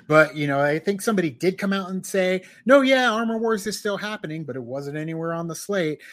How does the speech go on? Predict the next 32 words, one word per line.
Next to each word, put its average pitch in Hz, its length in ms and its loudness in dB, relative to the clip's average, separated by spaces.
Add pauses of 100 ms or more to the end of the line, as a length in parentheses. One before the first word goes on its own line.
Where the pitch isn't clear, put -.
So 190 240 2
you're 180 200 0
gonna 208 180 -2
get 226 220 -2
all 196 160 0
these, 170 280 -4
you 160 80 -6
know, 147 200 -2
announcements 143 580 -6
and 131 100 -12
stuff 135 280 -8
that 143 120 -8
they 131 120 -6
haven't 156 360 -6
really 143 400 -6 (320)
invested 156 540 -4
in. 196 160 0
But 185 100 -6
look 202 180 -4
what 208 120 0
ended 202 220 -2
up 185 100 -4
happening, 180 560 -4
you 156 80 -4
know, 151 120 -4
with 180 320 2
the, 139 320 0
the 135 280 0
Rangers 139 640 -2
of 135 120 -4
the 131 80 -6
Republic, 127 680 -6